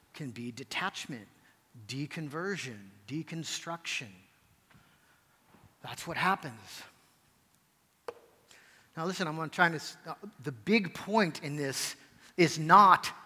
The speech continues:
that Naomi should have had more faith. A lot of people might look at this and say, "See, Naomi was faithless. Ruth was faithful. Be like Ruth." Ding.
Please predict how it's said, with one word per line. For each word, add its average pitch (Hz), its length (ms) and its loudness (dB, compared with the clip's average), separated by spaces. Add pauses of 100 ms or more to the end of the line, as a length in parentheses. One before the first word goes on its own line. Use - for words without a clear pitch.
(400)
that 160 200 2
Naomi 175 440 6
should 185 240 4
have 151 80 -2
had 151 240 8
more 147 140 0
faith. - 500 -4 (600)
A - 40 -8
lot 151 100 4
of 139 60 -4
people 156 200 -4
might 156 240 0
look 156 160 4
at 156 80 4
this 139 240 -6
and 139 140 -8
say, 123 240 -6
"See, 196 320 -4 (340)
Naomi 202 600 4 (260)
was 127 160 -10
faithless. - 880 -4 (240)
Ruth 254 400 4 (240)
was 151 160 -8
faithful. - 800 -2 (420)
Be 208 160 -2
like 127 220 -4 (100)
Ruth." 120 500 -10 (3000)
Ding. 349 920 -6